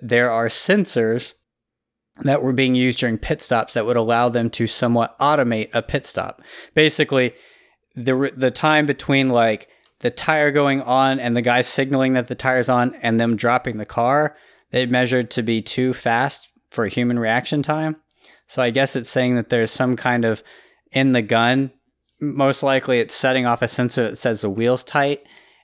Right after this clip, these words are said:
and that's signaling to the guy fast that he should drop the car, or they're au-, they're automating some part of the process. And apparently, it's not for sure that Red Bull's doing it, but wink, wink,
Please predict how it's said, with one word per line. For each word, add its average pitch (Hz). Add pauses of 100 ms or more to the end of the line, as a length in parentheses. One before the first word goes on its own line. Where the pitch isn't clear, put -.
and 110
that's 123
signaling 131
to 131
the 123
guy 123
fast 123 (200)
that 104
he 123
should 110
drop 113
the 113
car, 117
or 107
they're 101 (200)
au-, 127
they're 151
automating 151
some 131
part 135
of 117
the 101
process. 123 (340)
And 131
apparently, 160 (1120)
it's -
not 240
for 135
sure 127
that 104
Red 104
Bull's 95
doing 104
it, -
but 107
wink, 107
wink, 104